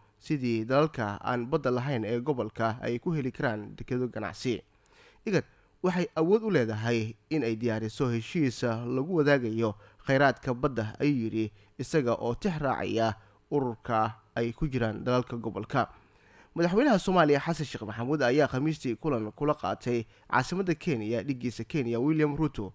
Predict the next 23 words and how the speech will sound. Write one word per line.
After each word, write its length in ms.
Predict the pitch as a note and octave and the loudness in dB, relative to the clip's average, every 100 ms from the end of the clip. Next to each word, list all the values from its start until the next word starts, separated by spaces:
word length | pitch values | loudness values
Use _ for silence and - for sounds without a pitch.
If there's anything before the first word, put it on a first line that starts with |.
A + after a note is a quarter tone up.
| - _ | -16 _
dadkaasi 760 | C#3 D3 C3 - D3 D3 - A3+ - | -2 0 0 0 2 2 0 -2 0
oo 140 | D#3 - | -2 2
qayb 160 | E3+ F3 | 2 2
ka 160 | - | 0
ah 240 | F#2+ D#2+ - | -2 -4 -10
dadaalada 340 | A#2+ B2+ D3+ D3+ | 0 4 4 4
lagu 220 | C3+ D#3+ | 2 -2
doonayo 540 | D3 C3+ G#2+ A#2 A#2+ G#2+ - _ - | 0 0 0 0 -2 -2 -12 _ -4
in 160 | E3 B2 | -2 -2
xal 400 | - D#3+ E3 C#3+ | -4 -2 -2 0
diblomaasiyadeed 1040 | B2 A#2 A2 G#2+ - A#2+ B2+ B2 A2+ C3+ | -2 -4 -4 -4 -4 0 2 2 -2 -4
lagu 300 | - C3 D#3+ | -4 -2 0
dhameynayo 560 | D#3+ C3+ C3 A2 G#2 G#2+ - | 0 2 2 0 -4 -6 -2
khilaafkan. 560 | C3 B2+ - G#2 - - _ _ _ - - - | 0 0 -2 -8 -8 -20 _ _ _ -20 -20 -6
"Waxaan 280 | E3 D#3+ D#3+ | -2 0 0
sii 240 | - A3+ | 0 -2
wadaynaa 560 | B3+ F#3+ B2+ B2 B2 B2+ D#3+ | 4 4 4 2 0 0 0
inaan 240 | D3+ C#3+ | 2 2
la 60 | D3+ | 0
shaqeyno 500 | - - G#2 B2 A#2 | -4 -8 -4 -2 -2
dhammaan 480 | A#2+ A#2 C3 D3 | -2 2 4 4
dhinacyada, 500 | D3 C#3 D#3 C3+ G#2 - - _ - | 2 0 2 0 -2 -8 -20 _ -2
annaga 520 | C#3+ D#3 A#2 A2 | 2 2 2 -2